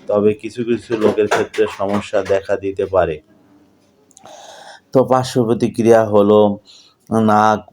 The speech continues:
ও গলা জ্বালা করতে পারে, বমি ভাব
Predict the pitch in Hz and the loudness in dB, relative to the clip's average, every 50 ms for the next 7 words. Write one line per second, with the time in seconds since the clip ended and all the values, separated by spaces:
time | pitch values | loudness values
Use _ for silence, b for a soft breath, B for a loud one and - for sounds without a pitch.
0 | - _ _ _ - - 107 104 101 104 104 92 98 104 107 104 107 107 107 95 | -20 _ _ _ -2 0 2 4 4 4 2 2 2 4 4 6 6 4 4 4
1 | 101 104 101 104 107 107 104 - - _ _ - 113 110 - - 110 104 107 101 | 2 2 2 4 4 2 2 0 -4 _ _ -2 -2 -2 2 0 0 0 2 2
2 | 98 101 98 101 101 101 98 95 101 104 104 104 104 104 101 98 98 98 104 104 | 0 2 2 0 -2 -2 -2 0 0 0 2 2 2 0 0 -2 -2 0 -2 -2
3 | 98 | -2